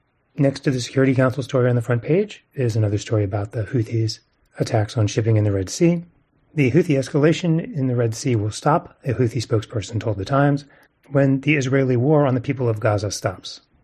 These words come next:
Inside the paper, most of page A eight is given over to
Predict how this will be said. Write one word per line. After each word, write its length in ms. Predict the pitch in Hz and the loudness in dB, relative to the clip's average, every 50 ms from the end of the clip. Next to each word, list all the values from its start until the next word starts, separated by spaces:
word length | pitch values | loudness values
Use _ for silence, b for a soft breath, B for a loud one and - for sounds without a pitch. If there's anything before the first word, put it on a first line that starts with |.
| _ _ _ _ _ - | _ _ _ _ _ -2
Inside 280 | 170 156 147 - 131 | -2 0 2 2 0
the 80 | 123 120 | 0 0
paper, 300 | 110 175 190 185 214 196 | 0 0 0 2 2 2
most 260 | 151 135 131 123 - | 2 0 0 -2 -4
of 100 | 131 117 | -8 -6
page 280 | - - 117 107 - 170 | -2 -2 -2 0 -2 -2
A 280 | 165 127 127 151 - | -4 -4 -4 -2 0
eight 140 | 180 196 190 | 0 0 0
is 160 | 202 170 135 | 0 -4 -4
given 240 | 120 123 135 117 113 | -2 -2 -2 0 0
over 240 | 113 110 107 113 110 | 0 0 0 -2 -2
to 360 | 110 - - 120 110 107 107 | -2 -2 -2 0 0 0 -2